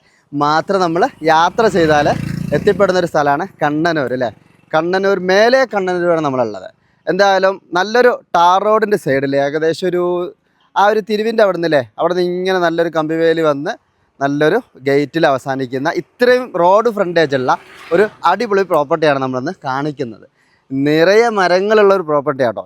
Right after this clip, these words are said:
ഏകദേശം ഒരു തൊണ്ണൂറ്റിയാറ് സെന്റ് സ്ഥലം ഉണ്ടാവും. പരിസരത്തൊക്കെ ധാരാളം വീടുകളുണ്ട്. ഈ റോഡിൻ്റെ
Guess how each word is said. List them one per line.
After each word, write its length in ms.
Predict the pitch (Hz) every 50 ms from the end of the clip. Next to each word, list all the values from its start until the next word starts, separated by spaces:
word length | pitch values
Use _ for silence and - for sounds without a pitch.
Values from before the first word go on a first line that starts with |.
| 113 127
ഏകദേശം 280 | 139 147 160 156 180 180
ഒരു 80 | 175 165 - 185
തൊണ്ണൂറ്റിയാറ് 840 | 185 190 208 220 226 233 185 - 240 240 240 226 233 240 247 233 -
സെന്റ് 260 | 202 185 185 180 185 -
സ്ഥലം 220 | - 135 135 143 131
ഉണ്ടാവും. 260 | 110 104 104 123 - _ _ _ _ _ _ _ _ _ _ 185
പരിസരത്തൊക്കെ 520 | 175 180 - 247 233 220 190 240 208 233 190 190
ധാരാളം 580 | 180 175 180 185 196 202 202 208 214 226 220 180 170
വീടുകളുണ്ട്. 420 | 160 165 175 170 170 160 143 143 151
ഈ 20 | 170 165
റോഡിൻ്റെ 400 | 160 160 160 165 170 170 175 175